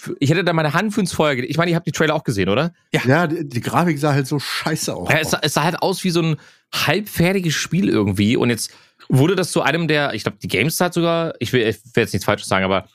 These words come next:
Speaker 1: äh, ein paar, äh, Online-Magazine haben gesagt, das könnte sogar eins der besten Singleplayer-Spiele des Jahres sein, wo ich mir so gedacht habe, holy moly, Alter,
Speaker 2: Ja.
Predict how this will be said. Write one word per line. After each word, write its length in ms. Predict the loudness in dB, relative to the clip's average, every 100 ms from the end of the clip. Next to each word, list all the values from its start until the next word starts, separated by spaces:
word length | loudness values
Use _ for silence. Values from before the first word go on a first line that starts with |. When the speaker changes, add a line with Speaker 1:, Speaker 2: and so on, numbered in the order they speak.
| _ -2
Speaker 1:
äh, 100 | -2
ein 120 | 0
paar, 400 | 0 2 0 0
äh, 240 | 0 0
Online-Magazine 640 | 0 -2 0 -2 -2 -2 0
haben 80 |
gesagt, 240 | 0 0 0
das 140 | 0
könnte 240 | 0 0 -2
sogar 220 | 0 0
eins 240 | 0 -2
der 100 | -4
besten 680 | -2 -2 -4 -2 0 0 -2 _ _
Singleplayer-Spiele 1040 | -6 -2 0 2 0 2 2 0 -2 0 0
des 160 | 2
Jahres 400 | 0 0 -2 -4
sein, 280 | -4 -4 0
wo 40 |
ich 100 | 0 2
mir 100 | 2
so 80 |
gedacht 200 | 2 0
habe, 220 | 0 0 -2
holy 720 | -2 0 2 2 0 0 0
moly, 560 | 2 2 2 2 0
Alter, 120 | 2
Speaker 2:
Ja. 60 | 2